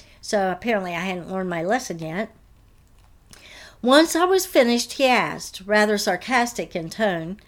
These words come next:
"Oh, did you have to run a jackhammer in the sun all day without a lunch?" <laughs> Well, that shut me up.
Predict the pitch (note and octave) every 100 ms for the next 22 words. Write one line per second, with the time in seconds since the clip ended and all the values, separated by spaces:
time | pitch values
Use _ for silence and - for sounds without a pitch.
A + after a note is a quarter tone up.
0 | - _ - - D#4+ C#4+ B3 A3 G#3+ A3
1 | A3 E4+ F4+ G#4 G4 G#4 - D#4 D#4 D4
2 | A#3 C4 B3 B3+ B3 C4+ C4 C4 B3+ A#3
3 | A#3 - C4 B3+ B3 A#3 A#3+ A#3 A3 G#3+
4 | G#3+ A3 - - C4 C#4 C#4 A#3+ F#3 E3+
5 | F3+ F#3 F3 F3 F3+ - - - _ _
6 | _ _ C#4 B3+ B3 A3+ G3+ - _ _
7 | - - _ - - A3 A#3 - B3 F#3
8 | F#3+ F#3+ A3 G#3+ -